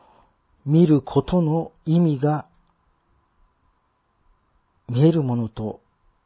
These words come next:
見るものとの意味が違ってきたのでした。パウロは以前は自分の義と功労で救いを得るものと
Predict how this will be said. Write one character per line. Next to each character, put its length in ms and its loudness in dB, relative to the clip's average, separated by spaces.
見 160 -2
る 80 0
も 160 -2
の 100 -4
と 160 -4
の 160 0
意 140 -4
味 100 0
が 100 -6
違 360 -8
っ 20 -20
て 160 -14
き 100 -18
た 100 -14
の 60 -16
で 140 -20
し 120 -18
た。 120 -20
パ 140 -4
ウ 60 -4
ロ 140 -6
は 240 -10
以 180 -6
前 260 -2
は 160 -10
自 200 -10
分 320 -6
の 120 -4
義 200 -12
と 380 -4
功 300 0
労 240 -2
で 180 -2
救 400 -8
い 160 -8
を 320 -10
得 140 0
る 80 -4
も 140 -6
の 140 -10
と 300 -8